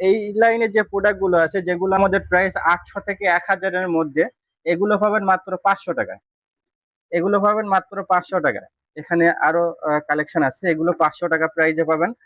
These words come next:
এখানে নিচে আমাদের, আহ, যে চামড়া, চামড়ার স্যান্ডেলগুলো আছে, এগুলো কিন্তু লেডিস চামড়া, সম্পূর্ণ চামড়ার, এগুলো পাবেন মাত্র পাঁচশো টাকা। একটা আছে চামড়ার মধ্যে, এগুলো পাঁচশো টাকায় পাবেন। এটাও পাবেন মাত্র পাঁচশো টাকায়, এটাও পাবেন পাঁচশো টাকায়।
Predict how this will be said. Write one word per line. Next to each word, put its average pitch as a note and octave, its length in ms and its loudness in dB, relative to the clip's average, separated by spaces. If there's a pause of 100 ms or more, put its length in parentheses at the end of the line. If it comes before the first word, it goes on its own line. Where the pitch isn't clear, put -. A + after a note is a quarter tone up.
(260)
এখানে F3+ 200 2
নিচে G3 360 0
আমাদের, G#3 320 0
আহ, F#3 240 -2
যে G3 320 2 (140)
চামড়া, F#3 320 2 (580)
চামড়ার F#3+ 340 2
স্যান্ডেলগুলো F#3+ 580 -2
আছে, D#3+ 400 2
এগুলো E3 280 -2
কিন্তু F3+ 220 -6
লেডিস E3 380 0
চামড়া, E3 360 0
সম্পূর্ণ D#3 340 0
চামড়ার, E3 420 2
এগুলো E3 260 -2
পাবেন E3+ 260 2
মাত্র E3 380 -2
পাঁচশো E3 360 -4
টাকা। C#3+ 240 -2 (800)
একটা E3+ 400 -2
আছে F3+ 180 -2
চামড়ার E3 380 0
মধ্যে, E3 320 -4
এগুলো D#3+ 320 0
পাঁচশো D#3+ 340 -2
টাকায় D3+ 220 0
পাবেন। D3+ 300 0 (1080)
এটাও F3 280 0
পাবেন E3+ 280 2
মাত্র D#3 340 0
পাঁচশো D#3 380 -4
টাকায়, D#3 320 -2 (640)
এটাও G3+ 300 0
পাবেন F#3 280 0
পাঁচশো E3+ 340 -4
টাকায়। G#2+ 300 -6